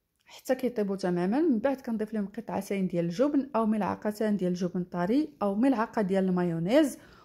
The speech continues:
ونطحن كلشي مزيان. ها الصلصه عندي واجده، ممكن تعوضوها باي صوص نتوما كتفضلوها، الصلصه الجزائريه او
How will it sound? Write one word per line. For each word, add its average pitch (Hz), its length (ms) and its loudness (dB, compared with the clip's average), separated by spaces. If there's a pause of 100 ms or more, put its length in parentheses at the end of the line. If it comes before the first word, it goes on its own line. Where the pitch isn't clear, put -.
(140)
ونطحن 220 420 -2
كلشي 277 640 -2
مزيان. 170 480 -2
ها 170 100 -6
الصلصه 208 420 -4
عندي 226 520 -2
واجده، 208 580 0 (340)
ممكن 220 440 4
تعوضوها 196 640 0
باي 285 460 0
صوص 269 300 -2
نتوما 226 340 0
كتفضلوها، 196 720 -6
الصلصه 214 420 -2
الجزائريه 202 920 0
او 190 320 -4